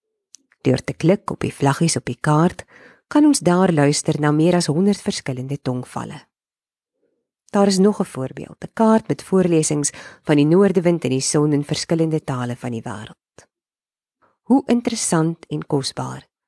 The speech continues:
sou so 'n spraakatlas van Afrikaans nie wees nie. Wel, nou het ons, nou kry ons uiteindelik ons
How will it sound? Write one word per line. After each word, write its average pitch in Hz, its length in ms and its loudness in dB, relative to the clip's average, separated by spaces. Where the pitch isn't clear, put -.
sou 143 240 -4
so 240 360 2
'n 175 100 0
spraakatlas 147 880 -4
van 156 140 -4
Afrikaans 151 880 -2
nie 135 160 -4
wees - 300 -4
nie. - 180 -18
Wel, 151 400 -2
nou 180 280 4
het 220 220 -2
ons, - 500 -8
nou 143 160 -6
kry 254 320 2
ons 139 380 -4
uiteindelik 147 760 -2
ons 190 180 2